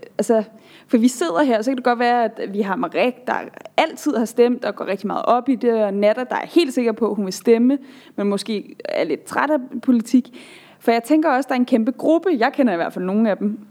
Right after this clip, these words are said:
øh, der bare, altså virkelig for real, har givet op på politik.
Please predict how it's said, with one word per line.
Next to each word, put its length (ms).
øh, 440
der 100
bare, 440
altså 200
virkelig 640
for 180
real, 300
har 200
givet 260
op 160
på 120
politik. 500